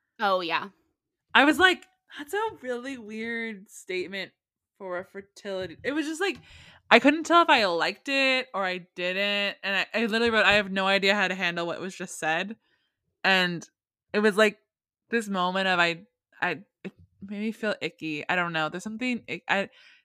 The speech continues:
Speaker 2: it gave me the ick, as the kids would say.
Speaker 1: The youths.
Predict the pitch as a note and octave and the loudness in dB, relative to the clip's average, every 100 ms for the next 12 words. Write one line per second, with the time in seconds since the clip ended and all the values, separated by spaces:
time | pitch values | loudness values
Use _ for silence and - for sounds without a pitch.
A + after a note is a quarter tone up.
0 | _ _ - G3 A3 A3+ A3+ B3+ G#3+ A#3 | _ _ -8 -4 2 2 4 0 2 0
1 | - D#3+ E3+ - - E3+ G3 F#3+ F#3+ - | 0 -2 -2 -4 0 2 0 -4 -10 -6
2 | F#3+ E3+ F#3 F3 F3 - - D#3+ D#3 D#3 | -4 -4 -6 -6 -8 -6 2 2 4 0
3 | D#3 F3 _ _ _ G3 F#3 F3+ F3+ F3+ | -2 -8 _ _ _ -20 -12 -8 -8 -10
4 | - - | -12 -10